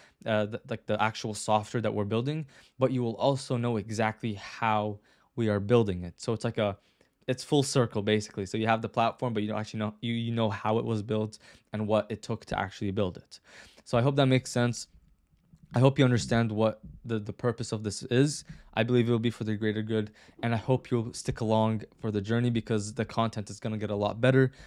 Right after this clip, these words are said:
We're gonna make it more interesting, longer, and, uh, better. No homo. Longer and better. Uh,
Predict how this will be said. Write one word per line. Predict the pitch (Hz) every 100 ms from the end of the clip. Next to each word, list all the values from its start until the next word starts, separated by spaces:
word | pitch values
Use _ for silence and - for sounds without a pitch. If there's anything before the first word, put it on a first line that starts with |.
| - _
We're | -
gonna | 107 104
make | 104 107
it |
more | 101 104
interesting, | 123 - 113 123 113 107
longer, | 107 110 113 110
and, | 107 95 95 95 98 - - _ -
uh, | 104 95
better. | 92 101 92
No | 92 92
homo. | 98 90 - _ _ _ _
Longer | - - 107 104
and | 110 110
better. | 92 92 - - _ - - - -
Uh, | - 95 95